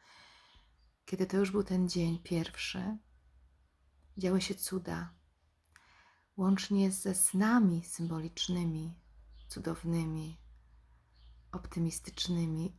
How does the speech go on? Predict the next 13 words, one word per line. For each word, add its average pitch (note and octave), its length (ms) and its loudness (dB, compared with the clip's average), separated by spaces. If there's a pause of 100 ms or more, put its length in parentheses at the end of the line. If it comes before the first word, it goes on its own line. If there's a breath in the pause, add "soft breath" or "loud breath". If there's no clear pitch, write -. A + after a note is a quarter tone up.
i D#3+ 100 -12
kojącymi D#3 1080 2
i F#3 40 -10
zapewniającymi E3 840 -2
mnie, E3+ 340 2 (800 soft breath)
że D#3+ 240 -6
będzie D#3 340 -8
cudownie, D#3+ 640 -4
że - 120 -8
wybrałam D3+ 500 -6
dobrze. D#3 540 -8 (1600 soft breath)
I G3 80 4
również G3+ 800 4